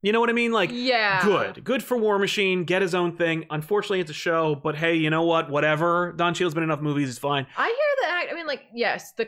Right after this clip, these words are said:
Speaker 2: there's a hu-, bigger clout working on a movie, but, like, working on a show.
Speaker 1: Since Breaking Bad, it's one and the, it's, it's one and the same. Like,
Speaker 2: Right, but you know what I mean? Like, there's
Speaker 1: you get
Speaker 2: something to
Speaker 1: paid better.
Speaker 2: You get paid better, you know? And,
Speaker 1: Yeah.
Speaker 2: like, the, the schedule, I think, is not as, like,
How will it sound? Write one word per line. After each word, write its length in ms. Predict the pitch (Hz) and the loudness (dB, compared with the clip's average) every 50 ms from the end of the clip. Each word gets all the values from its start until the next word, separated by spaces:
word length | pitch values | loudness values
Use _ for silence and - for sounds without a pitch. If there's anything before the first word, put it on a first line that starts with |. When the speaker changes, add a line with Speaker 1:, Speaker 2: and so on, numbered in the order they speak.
| - 254 | -4 -4
Speaker 2:
there's 180 | 247 240 240 240 | -4 -2 -2 -2
a 60 | 240 | -4
hu-, 260 | - - 277 294 277 208 | -6 -6 -8 -10 -8 -8
bigger 240 | 285 320 320 359 349 | -6 -4 -4 -4 -6
clout 520 | 349 - - 247 233 226 226 185 - 180 | -6 -4 -4 -2 0 0 -2 -2 -4 -8
working 440 | 190 208 214 208 - 220 208 208 208 | -8 -8 -8 -6 -6 -6 -6 -6 -8
on 240 | - 190 185 190 185 | -8 -8 -8 -8 -8
a 40 | 180 | -8
movie, 760 | 180 185 190 196 196 202 196 170 160 175 170 156 165 165 | -8 -8 -8 -8 -8 -10 -10 -10 -10 -12 -10 -10 -10 -12
but, 220 | 160 156 180 180 175 | -8 -8 -8 -8 -6
like, 140 | 196 180 160 | -6 -6 -6
working 280 | 185 214 208 214 226 214 | -8 -8 -8 -8 -8 -8
on 80 | 196 180 | -8 -10
a 40 | |
show. 920 | 160 - - - - 226 208 202 196 185 180 175 165 165 156 156 160 165 156 - | -12 -12 -14 -10 -6 -4 -4 -2 -2 -2 -2 -2 -2 -2 -4 -6 -8 -10 -12 -12
Speaker 1:
Since 260 | - - 359 370 - - | -6 -2 -2 -2 -2 0
Breaking 320 | 185 185 175 165 175 165 | 0 0 2 2 2 2
Bad, 460 | 156 160 160 160 160 160 151 143 - - | 2 4 4 4 4 2 0 -2 -8 -8
it's 300 | - 180 165 170 - - - | -6 -6 -6 -6 -10 -12 -4
one 200 | 170 170 170 165 | -2 0 2 2
and 100 | 156 147 | 2 0
the, 80 | 139 135 120 | -2 -2 -2
it's, 160 | - 151 - - | -4 -6 -4 -4
it's 160 | 165 160 - 165 | -6 -6 -2 -2
one 120 | 156 147 | -2 -2
and 80 | 135 123 | -2 -6
the 40 | |
same. 260 | 110 - 113 - - - | -8 -8 -10 -10 -10 -12
Like, 180 | 233 254 285 254 | -6 -2 -2 0
Speaker 2:
Right, 160 | 202 185 175 | 0 -2 -2
but 140 | 240 233 311 | -4 -6 -6
you 60 | 320 | -4
know 60 | 311 | -2
what 80 | 302 294 | -2 -2
I 80 | 285 269 | -2 -2
mean? 160 | 262 262 254 | -4 -4 -4
Like, 120 | 247 220 | -4 -6
there's 160 | 220 220 214 | -6 -8 -6
Speaker 1:
you 80 | - 165 | -2 -2
get 60 | 170 | -2
Speaker 2:
something 80 | 170 226 | -2 0
to 40 | - | 0
Speaker 1:
paid 180 | 156 147 135 120 | 0 0 0 0
better. 240 | 113 92 85 - | -2 -2 -2 -4
Speaker 2:
You 120 | 208 220 202 | -6 -6 -6
get 240 | 175 208 202 202 - | -6 -6 -6 -6 -8
paid 320 | - - 247 277 330 269 | -12 -16 -14 -14 -12 -10
better, 640 | 208 202 196 185 180 175 170 170 185 220 226 214 _ _ _ _ | -8 -6 -6 -4 -4 -4 -6 -6 -8 -10 -12 -16 _ _ _ _
you 120 | 208 202 | -14 -12
know? 400 | 196 190 190 190 214 233 240 208 | -12 -12 -10 -10 -8 -8 -8 -6
And, 120 | 185 214 | -6 -6
Speaker 1:
Yeah. 60 | 214 214 | -4 -4
Speaker 2:
like, 220 | 196 202 196 208 220 202 190 | -4 -6 -6 -8 -12 -14 -12
the, 180 | 190 202 202 180 | -12 -12 -12 -12
the 100 | 180 196 | -14 -16
schedule, 340 | - - 254 254 247 240 202 | -10 -6 -4 -4 -2 -4 -4
I 60 | 185 | -6
think, 140 | 180 190 180 | -6 -8 -10
is 80 | 175 165 | -10 -8
not 220 | 190 175 170 165 | -8 -6 -6 -6
as, 240 | 165 156 156 156 165 | -6 -6 -6 -8 -8
like, 320 | 160 135 117 117 151 - | -8 -8 -8 -10 -10 -14